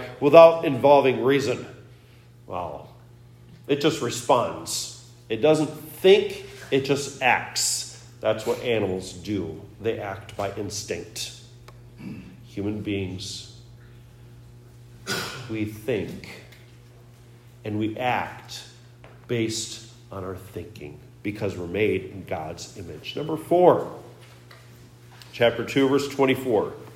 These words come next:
"Therefore, a man shall leave his father and mother and be joined to his wife,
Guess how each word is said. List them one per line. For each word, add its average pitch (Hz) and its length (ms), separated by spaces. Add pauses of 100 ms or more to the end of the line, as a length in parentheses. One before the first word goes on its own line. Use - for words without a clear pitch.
(520)
"Therefore, 165 760
a 107 60
man 135 340
shall 131 220
leave 147 280
his 151 160
father 151 540
and 107 140
mother 165 360
and 113 220
be 101 80
joined 143 400
to 143 80
his 95 240
wife, 175 420